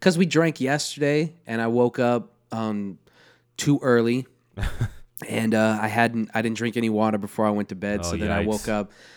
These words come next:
Speaker 1: and I went to the store immediately, grabbed some Simply orange juice, and, like, just fucking,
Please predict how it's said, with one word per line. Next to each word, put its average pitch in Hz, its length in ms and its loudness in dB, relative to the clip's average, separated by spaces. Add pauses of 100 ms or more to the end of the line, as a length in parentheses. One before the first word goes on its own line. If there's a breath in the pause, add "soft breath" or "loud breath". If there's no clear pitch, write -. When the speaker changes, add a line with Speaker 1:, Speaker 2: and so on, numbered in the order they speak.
(280 loud breath)
Speaker 1:
and 110 140 -4
I 104 140 -2
went 107 220 -4
to - 80 -6
the 104 60 -2
store 110 280 0
immediately, 101 600 -2 (200)
grabbed 95 280 -6
some 98 180 -10
Simply 98 400 -8
orange 98 300 -8
juice, 92 280 -10
and, 95 100 -12
like, 95 160 -14
just - 240 -10
fucking, 92 560 -12